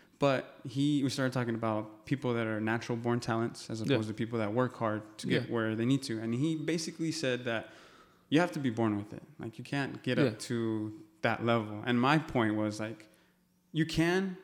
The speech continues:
Speaker 1: I mean, you have a point, you can, but you can't not have hard work. And the people
Speaker 2: Yeah.
Speaker 1: that aren't born with it, they can get there, but they're just gonna have to work a little bit harder.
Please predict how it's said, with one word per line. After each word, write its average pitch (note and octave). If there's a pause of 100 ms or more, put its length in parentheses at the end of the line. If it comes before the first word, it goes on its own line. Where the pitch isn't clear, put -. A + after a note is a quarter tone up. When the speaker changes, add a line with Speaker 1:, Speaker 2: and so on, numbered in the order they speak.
(160)
Speaker 1:
I -
mean, D3
you C#3+
have E3+
a D#3
point, C#3
you B2
can, B2
but A2+ (640)
you B2
can't C3+ (180)
not B2
have G#2
hard G2+
work. G#2
And A2
the A2
people C3+
Speaker 2:
Yeah. B2+
Speaker 1:
that -
aren't B2+
born B2
with A#2
it, G#2
they B2+
can C3
get B2
there, G#2+
but G2+
they're G#2
just A2+
gonna D#3
have C#3+
to C3+
work B2+
a -
little A2+
bit G#2
harder. G#2+